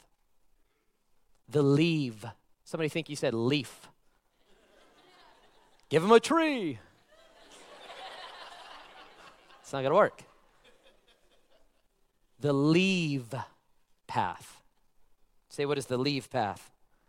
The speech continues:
This year, I'm setting boundaries to maintain peace. This year, not forever, but this year, I'm setting boundaries to maintain peace.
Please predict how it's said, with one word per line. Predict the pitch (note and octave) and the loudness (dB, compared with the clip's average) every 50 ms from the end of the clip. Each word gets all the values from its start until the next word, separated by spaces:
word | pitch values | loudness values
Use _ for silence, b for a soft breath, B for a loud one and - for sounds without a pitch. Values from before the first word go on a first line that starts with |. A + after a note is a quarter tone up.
| _ _ _ _ _ _ _ _ | _ _ _ _ _ _ _ _
This | - A#2+ - G3 - - | -4 -2 0 0 0 -2
year, | - C#3 B2 G#2+ F#2+ G2+ A2 - _ _ _ _ _ _ _ _ _ _ _ _ _ _ | -2 -2 -2 -2 -4 -6 -10 -14 _ _ _ _ _ _ _ _ _ _ _ _ _ _
I'm | - A#2+ A#2+ G#2+ | -10 -10 -8 -10
setting | - - - C#3+ C3+ D3 D#3+ E3 | -8 -4 -2 0 0 0 -2 0
boundaries | C#3+ D#3 C#3+ C3+ C3 B2 G#2+ F#2+ F2+ F2 E2+ F#2 - - - - _ _ _ _ _ _ _ _ _ _ _ _ _ _ _ _ _ _ _ _ _ - | 2 2 4 2 2 -2 -8 -12 -14 -14 -14 -14 -16 -16 -18 -20 _ _ _ _ _ _ _ _ _ _ _ _ _ _ _ _ _ _ _ _ _ -14
to | - C3+ | -12 -10
maintain | A#2+ A#2 A#2+ A2+ G#2+ G#2+ - - - A2+ G#2+ G#2+ | -6 -4 -4 -4 -6 -8 -8 -8 -8 -6 -6 -8
peace. | - - - - E2 - - - - - - _ _ _ _ _ _ _ _ _ _ _ _ _ _ _ _ _ _ _ _ _ _ _ _ _ _ _ _ _ _ _ _ _ _ _ _ _ - - _ _ _ _ _ | -12 -16 -18 -20 -18 -18 -18 -18 -18 -20 -20 _ _ _ _ _ _ _ _ _ _ _ _ _ _ _ _ _ _ _ _ _ _ _ _ _ _ _ _ _ _ _ _ _ _ _ _ _ -20 -20 _ _ _ _ _
This | - F3 G#3 - - - | 0 0 0 0 0 -6
year, | B2 G#2 F2+ G2 - - _ _ _ _ _ _ - | -8 -8 -8 -10 -14 -20 _ _ _ _ _ _ 0
not | D3+ G3+ - | 2 2 4
forever, | C#4 C4+ F#3+ F3 A3 C4 - _ _ _ _ _ _ _ _ _ _ _ _ _ _ _ _ _ _ _ _ _ - | 4 4 4 2 0 -6 -12 _ _ _ _ _ _ _ _ _ _ _ _ _ _ _ _ _ _ _ _ _ -18
but | - - - | -18 -4 0
this | G#3 G#3 G3 - - | 0 0 0 -2 -6
year, | A#2+ G2 E2+ - _ _ _ _ _ _ _ | -8 -8 -10 -12 _ _ _ _ _ _ _
I'm | - A2 | -14 -12
setting | G2+ - C#3 C3 C3+ D3+ | -6 -4 -4 -4 -2 0
boundaries | C#3+ C#3+ C3+ B2+ A2+ A2+ G#2+ G2+ G2+ - - - _ _ _ _ _ _ - | 2 2 2 2 0 -6 -10 -10 -12 -14 -16 -18 _ _ _ _ _ _ -20
to | - C#3 | -14 -10
maintain | B2 A2+ A2+ A2 - G#2+ G2 F#2 | -10 -10 -10 -10 -10 -12 -14 -14
peace. | - - E2 - - - | -16 -18 -18 -18 -20 -20